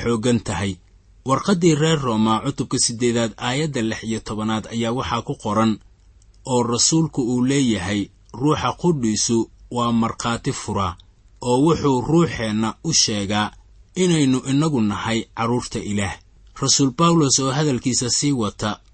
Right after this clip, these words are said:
markii uu la hadlayay reer Rooma ayaa wuxuu leeyahay sida ku qoran cutubka siddeedaad, aayadaha kow iyo toban ilaa afar iyo toban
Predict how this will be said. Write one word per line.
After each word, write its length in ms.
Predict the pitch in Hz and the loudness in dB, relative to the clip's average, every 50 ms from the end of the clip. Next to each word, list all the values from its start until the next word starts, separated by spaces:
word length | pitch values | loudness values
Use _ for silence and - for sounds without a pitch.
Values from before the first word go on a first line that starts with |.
| _ | _
markii 460 | - 135 147 151 - - - 135 127 117 | -2 0 0 0 -2 -4 -4 -2 -2 -2
uu 200 | - 123 120 123 | -2 -4 -2 -2
la 140 | 139 147 | -2 -2
hadlayay 560 | - 135 117 - 107 104 104 104 107 110 110 110 104 - | -4 -4 -6 -6 -4 -4 -2 -2 -2 -2 -2 -4 -6 -6
reer 180 | 127 123 123 - - | -6 -6 -6 -6 -6
Rooma 340 | 104 95 98 98 98 101 - - | -4 -2 -2 -2 -2 -4 -6 -8
ayaa 280 | 120 117 113 113 113 113 | -6 -4 -2 -2 -2 -2
wuxuu 300 | 123 135 120 135 127 120 | -2 -2 -2 -2 -2 0
leeyahay 480 | 117 123 127 123 120 110 104 107 107 | 0 0 0 0 0 -2 -2 -4 -4
sida 280 | 104 - - 131 123 110 | -4 -4 -4 -6 -6 -6
ku 140 | - 139 131 | -6 -8 -10
qoran 360 | - 110 101 107 107 107 101 - - | -8 -6 -4 -2 -2 -4 -4 -6 -10
cutubka 360 | 135 131 - 131 - - 113 | -10 -8 -6 -8 -6 -6 -6
siddeedaad, 600 | - - 110 98 95 107 107 101 110 113 113 110 - - - - - - - | -6 -6 -8 -6 -4 -4 -2 0 0 -2 -2 -4 -6 -12 -20 -20 -20 -14 -6
aayadaha 720 | - 127 127 127 127 131 139 160 165 151 - 113 95 92 - - - | -4 -2 0 0 0 0 0 0 0 0 0 -2 -4 -4 -6 -10 -6
kow 240 | - - 147 139 113 | 0 2 2 2 2
iyo 180 | 120 120 117 113 | 2 0 0 -2
toban 420 | - 120 117 123 127 127 123 - - - | -4 -6 -4 -2 -2 -2 -2 -4 -8 -6
ilaa 340 | 147 143 139 131 120 113 - | -4 -2 -2 -2 -2 -2 -2
afar 360 | 135 143 - - 123 110 101 | -4 -6 -4 -4 -6 -4 -4
iyo 180 | 104 101 98 90 | -4 -4 -4 -6
toban 400 | - - 110 113 120 120 120 | -6 -4 -2 0 0 0 0